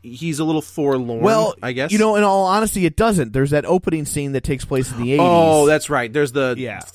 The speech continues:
Speaker 1: twenty-five years, thirty-six years ago or whatever. That is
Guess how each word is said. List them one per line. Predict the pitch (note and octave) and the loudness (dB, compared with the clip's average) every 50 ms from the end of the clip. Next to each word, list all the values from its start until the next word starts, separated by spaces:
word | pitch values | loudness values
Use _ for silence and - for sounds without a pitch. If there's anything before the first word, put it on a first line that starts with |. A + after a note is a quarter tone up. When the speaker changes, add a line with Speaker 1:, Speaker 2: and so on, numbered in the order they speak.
| - _ | -20 _
Speaker 1:
twenty-five | - - E3+ D#3 D3 C3 - - C#3 B2+ A#2 G#2+ | -8 -6 -4 -4 -4 -6 -6 -4 -2 -2 -2 -4
years, | A#2 A2+ G#2+ G2+ - | -6 -8 -10 -10 -10
thirty-six | _ D3+ D#3 D3 C3 - A#2+ - - | _ -6 -6 -6 -6 -8 -10 -12 -10
years | A#2 A#2 G2+ | -12 -12 -10
ago | G#2+ G#2 G#2+ G2 | -10 -10 -10 -10
or | F#2+ F#2 | -10 -10
whatever. | G2+ G2 F#2+ G2 F2+ F#2+ F#2 F2+ - _ _ _ _ _ _ - | -10 -12 -12 -12 -10 -12 -12 -12 -14 _ _ _ _ _ _ -4
That | C3+ D3 D3 C#3+ | 0 2 4 4
is | C#3+ C#3 C#3+ C3 A#2+ - | 4 4 4 2 -2 -8